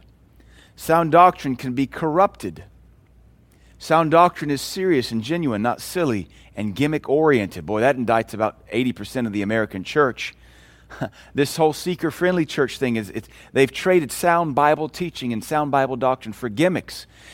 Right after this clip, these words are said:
It's almost like when you go to sporting events and tonight's free baseball bat night and next week is free baseball hat night. And, or if you go to the hockey game and every Friday night is free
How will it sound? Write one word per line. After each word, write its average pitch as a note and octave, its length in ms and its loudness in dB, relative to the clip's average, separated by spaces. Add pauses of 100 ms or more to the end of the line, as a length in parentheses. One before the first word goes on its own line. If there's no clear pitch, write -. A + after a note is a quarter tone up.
(160)
It's B2 220 -2
almost F3+ 340 0
like D3+ 220 0
when D3 100 -4
you D3 60 0
go D3+ 140 2
to C3+ 60 -4
sporting E3 440 -4
events A2 340 -2
and G2+ 140 -8
tonight's B2+ 400 -4
free D#3 160 -4
baseball C#3 440 0
bat G2 280 0
night F2+ 260 -4 (340)
and G2+ 160 -4
next C#3+ 280 0
week D#3 200 -2
is A#2 120 -4
free D3 320 0 (240)
baseball D3+ 420 2
hat A#2 240 -2
night. G2 280 -2 (300)
And, A2 160 -4
or B2 220 2
if A#2 140 -4
you A#2 60 -4
go C#3 100 4
to C#3 80 2
the C3 80 2
hockey D3 340 0
game A#2 240 -2
and G2 80 -6 (260)
every D#3+ 280 2
Friday D#3 380 2
night D3+ 200 0
is B2+ 140 -2
free D#3+ 340 0